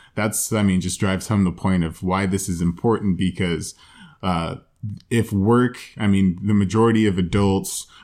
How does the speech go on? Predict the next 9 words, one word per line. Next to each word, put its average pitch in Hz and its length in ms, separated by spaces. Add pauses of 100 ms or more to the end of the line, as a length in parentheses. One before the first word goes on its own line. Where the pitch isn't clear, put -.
regardless 107 500
of 92 280
what 98 240
education 95 560
background 90 500
or 87 80
whatever, 87 560 (260)
uh, 90 120
you 98 680